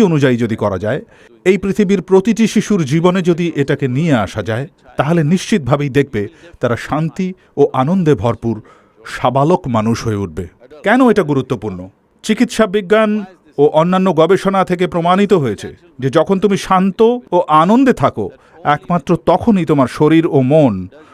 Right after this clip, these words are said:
সবচেয়ে বেশি দক্ষ হয়ে ওঠে। যদি তুমি সফল হতে চাও, তোমার শরীর ও মনকে যে দক্ষতার চূড়ায় থাকতে হবে, তা নিয়ে প্রশ্নের কোনো অবকাশ নেই।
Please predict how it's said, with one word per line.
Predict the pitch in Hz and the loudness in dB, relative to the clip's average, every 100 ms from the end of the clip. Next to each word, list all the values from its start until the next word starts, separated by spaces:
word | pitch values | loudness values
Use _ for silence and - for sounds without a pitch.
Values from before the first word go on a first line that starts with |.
| - | -16
সবচেয়ে | - 160 170 - - 170 143 | -6 -2 -2 -2 0 2 2
বেশি | - 131 107 | 0 -4 -2
দক্ষ | 131 - 143 | -4 -2 -2
হয়ে | 123 104 98 | -2 -2 -4
ওঠে। | - 87 - | -8 -16 -6
যদি | 120 156 165 | 0 0 2
তুমি | 165 143 | -2 -2
সফল | - 127 196 175 | -2 0 2 2
হতে | 202 208 | 2 2
চাও, | 214 233 285 _ _ 143 | 2 0 -2 _ _ 0
তোমার | 143 139 | 0 0
শরীর | - 175 202 196 | 2 2 2 0
ও | 165 | 0
মনকে | 135 139 180 160 110 - - 113 | 2 2 2 2 0 -2 -16 -4
যে | 139 | 0
দক্ষতার | 117 160 - 226 202 - | 2 0 0 0 0 -2
চূড়ায় | - 240 233 - | 0 2 2 2
থাকতে | 160 - 143 | -2 -2 -2
হবে, | 113 95 87 _ _ _ - | 0 -2 -8 _ _ _ -2
তা | 139 151 | 0 0
নিয়ে | 151 147 139 _ _ _ _ - | 0 -2 -4 _ _ _ _ -2
প্রশ্নের | 165 - 220 226 | -2 0 0 0
কোনো | 175 139 | 0 0
অবকাশ | 107 98 101 - 104 | 0 -2 -4 -4 -6
নেই। | 90 | -8